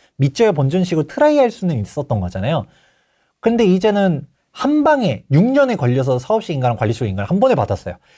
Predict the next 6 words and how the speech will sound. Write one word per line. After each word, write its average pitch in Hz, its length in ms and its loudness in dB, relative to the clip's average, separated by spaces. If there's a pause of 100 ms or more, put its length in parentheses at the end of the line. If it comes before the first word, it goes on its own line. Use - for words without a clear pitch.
(440)
그때 277 380 0
이후로 208 340 2
설계 254 260 0
변경하려고 147 640 0
하면 107 360 -2 (640)
이제는 180 540 2